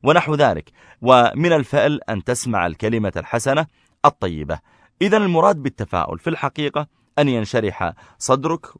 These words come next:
وأن تحسن ظنك بربك، وأن تجعل أمورك مع رب العالمين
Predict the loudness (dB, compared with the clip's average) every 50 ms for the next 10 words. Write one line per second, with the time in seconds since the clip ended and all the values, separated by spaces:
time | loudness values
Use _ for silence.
0 | -4 -2 -2 -2 -2 -2 -6 -8 -8 -8 -6 -6 -4 -4 -4 -6 _ -14 -20 _
1 | -8 0 2 2 2 2 -2 -2 -4 -4 -6 -8 -8 -8 -2 0 2 2 2 0
2 | 0 -4 -4 -4 -6 -20 _ _ _ _ 0 2 2 2 2 0 -2 -2 -2 0
3 | 2 2 4 4 2 2 0 _ _ _ -4 -2 0 2 2 2 2 0 -2 -4
4 | -2 0 2 4 4 2 2 0 -2 -2 0 0 0 0 0 -2 -2 -2 -4 -4